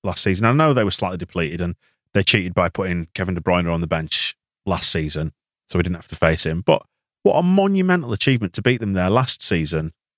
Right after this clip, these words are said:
on their way to the, they, did they win the league title? Yes. Let's say yes.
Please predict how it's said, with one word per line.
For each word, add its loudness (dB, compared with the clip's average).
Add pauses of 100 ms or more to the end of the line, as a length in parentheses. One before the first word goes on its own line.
(140)
on 0
their 4
way 6
to -6
the, -2
they, 4
did -6
they 2
win 0
the 0
league 0
title? -4 (400)
Yes. -4 (240)
Let's -6
say 0
yes. -4